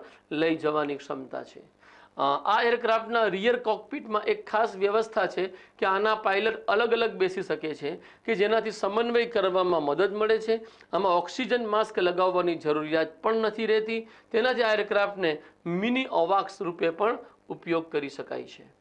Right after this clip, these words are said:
આ ક્રૂ એસ્કેપ સિસ્ટમનું આપણે હમણાં એક્સપેરિમેન્ટ કર્યું ઈસરોએ, થોડુંક સમજીએ એને. અંતરિક્ષમાં માનવને મોકલવાથી સંબંધિત ભારતના પ્રથમ પ્રોજેક્ટ એટલે કે ગગનયાન મિશન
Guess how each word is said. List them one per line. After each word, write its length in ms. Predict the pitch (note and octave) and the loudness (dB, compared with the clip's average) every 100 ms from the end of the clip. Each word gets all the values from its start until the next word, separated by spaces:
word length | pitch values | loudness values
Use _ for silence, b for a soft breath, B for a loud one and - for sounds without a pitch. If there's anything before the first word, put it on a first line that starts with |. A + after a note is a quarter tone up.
| _ b b b | _ b b b
આ 100 | D3 | -2
ક્રૂ 300 | D#3 - C#4+ | -2 0 0
એસ્કેપ 460 | D#4 A#3+ - - C#4+ | 2 0 -2 -4 -6
સિસ્ટમનું 760 | - - A3 - A3+ A3+ G#3+ F#3+ | -6 -8 -8 -2 0 2 2 2
આપણે 220 | F#3+ G3+ | 2 0
હમણાં 300 | F#3+ G3 F3+ | 2 0 0
એક્સપેરિમેન્ટ 600 | F#3 - B3 A3+ A3 G#3 | -2 -6 -4 0 0 0
કર્યું 240 | A3 A3+ | -4 -4
ઈસરોએ, 360 | G#3+ - A3 A#3 A#3+ B B - | -4 -2 0 0 -4 B B -2
થોડુંક 260 | A3 A#3 | 2 2
સમજીએ 480 | - G#3 G#3 G3 A3 | 0 0 0 2 2
એને. 220 | A3 A#3+ A#3+ B B B | 2 0 -4 B B B
અંતરિક્ષમાં 580 | G#3+ A#3+ C4 C4 C4 A3 | -2 0 -2 0 0 2
માનવને 400 | G#3 A#3 B3+ A#3+ | 2 2 2 2
મોકલવાથી 580 | G#3+ G#3+ A#3+ A#3+ A#3 | 2 0 2 2 0
સંબંધિત 640 | A3+ G#3+ G#3+ G#3+ A3+ A3+ F3+ | -2 -2 0 0 0 0 0
ભારતના 480 | F3+ F#3+ A3 B3+ G#3+ | 2 2 0 0 -2
પ્રથમ 480 | G3+ F#3+ A#3 A#3 | -2 -2 0 -2
પ્રોજેક્ટ 500 | A3+ G3 F3+ G3 - | -2 -2 0 0 -2
એટલે 180 | F#3 E3+ | -6 -4
કે 120 | F#3 | -2
ગગનયાન 600 | F#3 F3+ G#3+ G#3+ A3 G#3+ - | -2 0 0 0 -2 -4 -6
મિશન 420 | E3+ E3+ G3 | -6 -4 -4